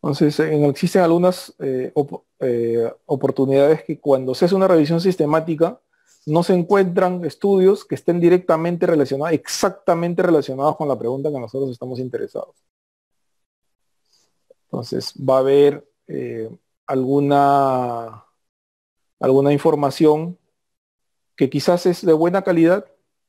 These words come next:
pero que no está directamente relacionada a la, a la pregunta. Les había mencionado que tenga una población diferente o parecida,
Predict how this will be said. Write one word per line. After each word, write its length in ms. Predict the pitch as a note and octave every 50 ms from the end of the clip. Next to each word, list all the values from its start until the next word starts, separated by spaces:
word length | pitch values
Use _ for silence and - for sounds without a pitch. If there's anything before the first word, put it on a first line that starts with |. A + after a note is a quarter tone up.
| _ _ _
pero 240 | - C#3+ C3+ C3+ B2
que 120 | - C3
no 100 | C3 C#3+
está 220 | D3+ D#3 - F3+ F3
directamente 680 | E3+ E3 D#3 E3+ E3+ - - D#3+ D#3+ D#3+ E3 D#3+ E3+
relacionada 460 | E3+ D#3 C#3+ - - B2 A#2+ B2 C3
a 40 | C3+
la, 160 | C3+ C3 B2+
a 180 | - - - B2
la 100 | A#2+ A2
pregunta. 480 | - G#2+ G#2 A2 A#2+ B2+ A#2 - _ _ _ _ _ _ _ _ _
Les 120 | C#3+ B2+
había 140 | - C3+ C#3
mencionado 560 | C#3 C#3+ D3+ C#3+ D3 C#3 C#3 C#3 C#3+ D3 D3+
que 80 | D3 C#3+
tenga 360 | A#2+ C#3 C#3 C#3 C#3 C#3+ C#3+
una 220 | C#3+ D3 D3 D3
población 460 | C#3+ D#3 D3 C3+ C3 B2+ A#2 C#3+ C#3+ C#3+
diferente 500 | D3 C#3+ - C#3+ D3 D#3+ D#3+ D3+ E3 E3
o 180 | F3 F#3+ -
parecida, 680 | - B2 A2+ A2+ A#2 - - G3+ G#3 F#3+ E3 F3+ G3+